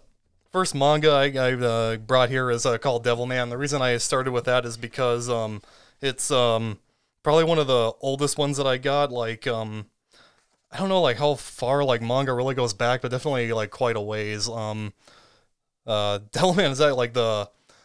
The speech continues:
the, uh, uh, the copyright date on this is actually, uh, nineteen seventy-two. So this is, like, quite old, if you can see from the camera here.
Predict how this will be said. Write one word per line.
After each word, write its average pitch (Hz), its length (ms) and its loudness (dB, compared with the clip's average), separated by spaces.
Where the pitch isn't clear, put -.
the, 123 220 -6
uh, 104 280 -2
uh, 120 120 -6
the 117 80 -4
copyright 165 460 4
date 147 100 4
on 139 160 2
this 139 180 -2
is 123 80 -6
actually, 127 440 2
uh, 113 80 0
nineteen 123 280 -4
seventy-two. 123 680 -4
So 110 260 -4
this 127 160 -4
is, 131 120 -4
like, 110 160 -2
quite 117 260 -4
old, 107 240 -4
if 107 60 -16
you 113 60 -14
can 107 120 -14
see - 160 -8
from 120 140 -12
the 110 80 -12
camera 120 400 -10
here. 113 260 -8